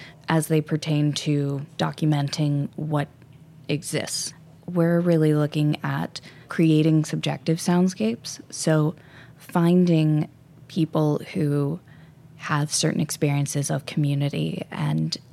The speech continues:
having them tell us, "Oh, this is an indicator of community," and reconstructing soundscapes based on interviews with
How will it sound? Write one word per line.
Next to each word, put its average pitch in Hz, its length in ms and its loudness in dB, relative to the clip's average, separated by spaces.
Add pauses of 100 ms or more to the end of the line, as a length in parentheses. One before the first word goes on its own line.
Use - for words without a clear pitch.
having 156 380 2
them 147 180 2
tell 147 280 0
us, 143 360 -2 (520)
"Oh, 160 380 4 (360)
this 170 400 0
is 151 180 2
an 151 160 2
indicator 151 840 -4
of 156 460 -8
community," 147 640 -2 (140)
and 147 440 -2 (300)
reconstructing 151 1080 0
soundscapes 151 680 -2 (160)
based 147 340 -2
on 147 480 0 (400)
interviews 147 720 0
with 147 380 -6